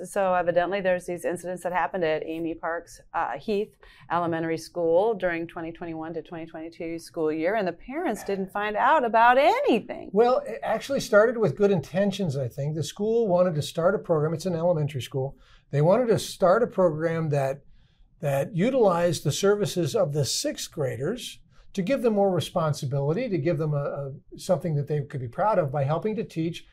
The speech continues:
Speaker 2: the younger people at the school. So it was kind of a tutoring program almost for the younger,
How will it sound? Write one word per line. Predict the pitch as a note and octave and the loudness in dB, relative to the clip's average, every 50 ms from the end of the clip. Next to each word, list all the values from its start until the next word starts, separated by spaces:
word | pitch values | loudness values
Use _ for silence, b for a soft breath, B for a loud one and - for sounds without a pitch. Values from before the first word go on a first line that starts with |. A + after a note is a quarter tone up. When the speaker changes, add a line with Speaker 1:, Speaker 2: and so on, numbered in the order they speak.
| _ _ - - | _ _ -6 -2
Speaker 2:
the | F#3 F3+ | 0 4
younger | F3+ G3 G#3+ A#3+ A3+ A3+ | 6 6 6 6 4 0
people | C#3+ - E3 D3 - D3+ D3+ | -2 -2 -2 -2 0 0 -2
at | D#3 D#3 | -2 -2
the | F#3 | -4
school. | - - - - C#4 C#4+ B3 F3 C#3+ A#2 | -6 -6 -6 -6 0 2 4 4 4 2
So | - F3 | 0 -2
it | D#3 | -2
was | - | -2
kind | - G#3 G3+ | -2 -2 -2
of | F3 | -2
a | D3+ - | -2 -4
tutoring | - - G#3+ G#3+ G3+ G#3 G3+ F3+ C#3+ | -4 -6 -6 -4 -4 -2 -2 -2 -2
program | F#3+ G3 F#3 F#3 F#3+ F#3+ F3+ | -2 -4 -2 -2 -2 -2 0
almost | F3 F3 F3 F3+ F3+ F#3 F#3 - | 0 2 4 4 4 2 0 -4
for | - F3 E3 E3 | -6 -4 -4 -4
the | D3 C#3+ | -4 -4
younger, | C#3 D3+ F3+ G3 F#3 F#3 D#3 C#3+ - | -4 -2 -2 -2 -2 -4 -6 -6 -8